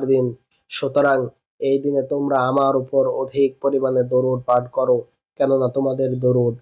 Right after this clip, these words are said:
আমার নিকট পেশ করা হয়।" সুতরাং আপনারা আজকের দিনে তার উপর বেশি বেশি দরুদ ও সালাম পেশ করুন। সু-, হে আল্লাহ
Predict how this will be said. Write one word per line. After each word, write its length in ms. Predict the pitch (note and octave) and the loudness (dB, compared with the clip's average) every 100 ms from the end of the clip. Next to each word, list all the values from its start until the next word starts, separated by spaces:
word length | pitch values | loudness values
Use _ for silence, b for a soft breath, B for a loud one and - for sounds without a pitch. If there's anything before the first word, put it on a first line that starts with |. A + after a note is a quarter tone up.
| _ - | _ -6
আমার 340 | C3+ C#3 C#3 | 0 2 2
নিকট 320 | B2 A#2 B2+ A#2 | 0 0 -2 0
পেশ 220 | B2+ A#2 - | 0 -2 0
করা 240 | B2 A2+ | 0 0
হয়।" 280 | A2 A#2 A2 _ | 0 -2 -2 _
সুতরাং 520 | - - - D#3 D3 C3+ _ _ _ | -4 0 2 2 0 -2 _ _ _
আপনারা 420 | B2+ C3 D#3 D#3 D3 | -8 -2 0 2 2
আজকের 500 | C#3+ - E3 D#3 D3 | 0 0 0 0 0
দিনে 260 | D3+ D#3 D3 C#3+ _ _ | 2 2 2 -4 _ _
তার 160 | D3+ D#3 | 0 0
উপর 280 | D3+ E3+ D3+ | 2 0 0
বেশি 260 | D3+ - | -2 -4
বেশি 240 | D#3 - D#3+ | -6 -6 0
দরুদ 460 | D3+ D#3+ D#3+ D3+ - _ _ - | 2 4 2 0 -4 _ _ -6
ও 100 | D3 | -4
সালাম 440 | - C#3 D#3 D3+ | 0 0 2 0
পেশ 260 | C#3 D3 - | 0 -2 -2
করুন। 440 | D3+ C#3 C3 A#2 - | 0 0 0 -4 -12
সু-, 320 | - D3+ B2 | -8 -8 -2
হে 80 | C#3+ | 0
আল্লাহ 360 | D3 C#3+ D3 | 2 2 2